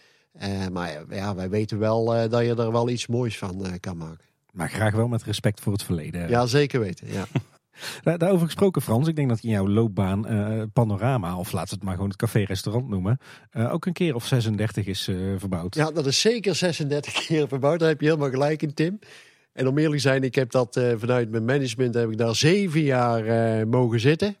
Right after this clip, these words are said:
Speaker 1: Zeven jaar heb ik het muziekje van Monsieur Cannibal, eh, aangehoord. Wat op een gegeven moment nu op is, hè, dat nu over is, dat hebben jullie ook wel ervaren. En dat is natuurlijk Panorama. Maar Panorama was een natuurlijk, ja,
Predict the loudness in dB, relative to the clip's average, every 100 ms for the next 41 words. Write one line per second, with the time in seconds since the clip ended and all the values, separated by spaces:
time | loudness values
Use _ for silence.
0 | _ -6 2 4 4 4 4 4 4 4
1 | 2 2 2 2 2 4 2 2 2 4
2 | 2 2 2 2 0 2 2 2 2 2
3 | 2 2 4 2 2 -4 -18 -20 -10 0
4 | 2 4 6 6 6 2 4 4 4 4
5 | 4 4 4 2 0 0 2 4 6 4
6 | 2 2 2 0 0 0 2 2 2 0
7 | 0 0 -2 -4 -10 _ -20 -20 _ _
8 | _ -4 2 2 2 0 -2 0 0 2
9 | 2 2 2 2 0 0 2 2 2 2
10 | 2 2 2 4 4 2 0 0 0 2
11 | 0 0 0 0 -2 -6 -4 -4 -4